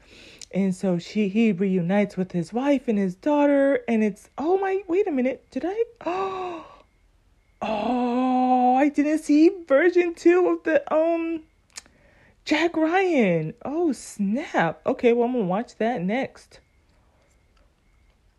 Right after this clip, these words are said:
Season four, episode two. My bad, I thought it did back to back. I don't, mm. Anyways, y'all. So, yeah, not me here crying. I'm teary-eyed.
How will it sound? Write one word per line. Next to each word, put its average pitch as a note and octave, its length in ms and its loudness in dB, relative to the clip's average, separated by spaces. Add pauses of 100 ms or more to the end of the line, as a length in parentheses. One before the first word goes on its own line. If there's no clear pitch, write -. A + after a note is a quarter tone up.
(360)
Season C4 380 0
four, A#3+ 260 4
episode G#3+ 520 0
two. B3 320 2
My C#4 220 2
bad, F4+ 440 4
I F4 100 -4
thought F#4 200 -2
it D#4+ 140 -2
did D#4 200 -4
back C#4+ 220 -4
to B3+ 100 -4
back. C#4 460 -2
I A3 80 0
don't, D4 260 -2 (800)
mm. C#4+ 260 -2 (140)
Anyways, C#4+ 420 4
y'all. F3+ 360 2 (1400)
So, F#3 540 6
yeah, G3 320 4
not A3 260 4
me C4+ 140 -2
here B3+ 180 2
crying. F#3+ 260 0
I'm A#3+ 220 4
teary-eyed. E3+ 800 2